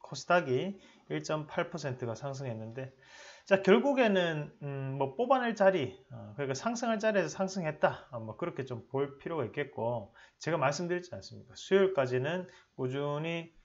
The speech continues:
오를 수밖에 없는 그런 상황이 연출될 확률이 대단히 높다라는 부분도 말씀을 드렸었고, 자, 그리고 전체적인 상황판 잠깐 한번 같이 보시면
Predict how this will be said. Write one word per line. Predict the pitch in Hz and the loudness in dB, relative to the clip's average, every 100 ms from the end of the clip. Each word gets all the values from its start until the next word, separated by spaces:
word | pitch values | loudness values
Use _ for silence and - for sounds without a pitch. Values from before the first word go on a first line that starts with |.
| _ - | _ -6
오를 | 123 196 | 0 0
수밖에 | 190 131 120 | 0 -6 -6
없는 | 110 107 101 156 | -8 -8 -12 -12
그런 | 147 135 127 | -6 -4 -4
상황이 | - 139 143 120 | -4 -4 -2 -4
연출될 | 123 139 131 123 | -6 -6 -6 -6
확률이 | 127 120 | -4 -6
대단히 | - 127 156 | -6 -4 -2
높다라는 | 135 139 131 - _ 120 113 110 | -4 -2 -4 -4 _ -10 -8 -8
부분도 | 107 110 104 104 - - - _ | -12 -12 -12 -12 -16 -20 -20 _
말씀을 | - 110 - 131 120 | -8 -8 -6 -8 -8
드렸었고, | 127 131 113 - 147 131 98 - _ - - - - | -8 -6 -8 -8 -4 -4 -4 -12 _ -20 -18 -18 -2
자, | - 196 | 6 8
그리고 | 202 233 233 202 | 8 4 6 4
전체적인 | 233 277 262 233 202 | 4 0 0 2 2
상황판 | 196 202 254 240 185 | 4 4 4 0 -2
잠깐 | 127 131 165 | -4 -2 -2
한번 | 165 156 | -2 -2
같이 | 135 - 131 | -4 -6 -6
보시면 | 135 139 156 127 135 131 110 | -6 -4 -4 -2 -2 -4 -8